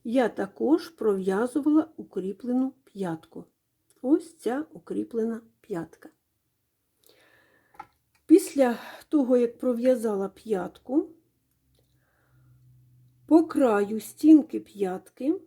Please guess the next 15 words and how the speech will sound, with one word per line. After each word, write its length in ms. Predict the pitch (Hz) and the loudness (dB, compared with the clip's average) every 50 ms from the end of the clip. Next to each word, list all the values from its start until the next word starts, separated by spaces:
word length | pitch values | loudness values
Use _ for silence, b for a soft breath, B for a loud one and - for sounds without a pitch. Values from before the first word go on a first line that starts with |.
| _ _ _ _ _ - | _ _ _ _ _ -12
я 260 | 208 202 262 269 302 | -2 0 4 6 8
набирала 680 | 311 311 294 254 226 269 262 269 240 208 196 196 190 170 | 8 8 6 4 0 0 0 0 -2 -4 -4 -6 -8 -10
шістнадцять 1040 | - - - 262 233 - - - 285 269 233 202 - - - - - - - - _ | -12 -12 -10 -10 -10 -10 -4 -2 -2 0 0 -2 -4 -8 -16 -16 -16 -16 -16 -20 _
петель 500 | - 208 180 175 165 - - 254 311 359 339 b b b b b b b b b | -12 -10 -8 -8 -8 -6 -2 0 0 0 0 b b b b b b b b b
і 120 | - 262 285 | -4 -4 -4
плюс 480 | - - - 269 285 254 - - - - | -4 -4 0 2 2 2 0 -4 -6 -6
одну 340 | 262 240 196 233 254 240 220 | -6 -4 0 2 2 2 0
петлю 600 | 233 - 220 220 - 269 311 359 392 403 - - _ _ _ - | 0 -2 -4 -4 0 0 2 2 2 0 -2 -8 _ _ _ -14
із 340 | 226 220 262 320 320 - | -8 0 0 0 0 -2
протяжки. 920 | - _ - - 254 269 262 - - 175 175 170 - - - _ - 190 - _ _ _ _ _ _ _ _ _ _ _ _ _ _ b b b b b b b b b b b b b _ - | -14 _ -10 -6 -6 -6 -6 -8 -10 -10 -10 -10 -14 -18 -20 _ -20 -20 -20 _ _ _ _ _ _ _ _ _ _ _ _ _ _ b b b b b b b b b b b b b _ 2
І 120 | 349 381 | 4 4
далі 560 | 330 240 220 247 240 226 226 247 311 370 392 - - | 4 2 0 0 0 0 0 0 0 0 0 -4 -10
вив'язувала 1000 | 262 240 254 214 202 196 202 214 220 247 277 277 320 302 311 320 320 320 330 320 | -6 -4 -4 -4 -4 -2 -2 -2 -2 -2 -2 0 2 4 6 6 6 4 4 0
клин 480 | - - - 220 208 214 226 247 269 | -6 -6 -6 -4 -2 0 0 0 0
підйому. 760 | 269 - - 285 240 220 220 214 196 196 175 175 170 - 165 | -2 -2 -6 -6 -6 -6 -8 -4 -4 -2 -2 -2 -4 -6 -8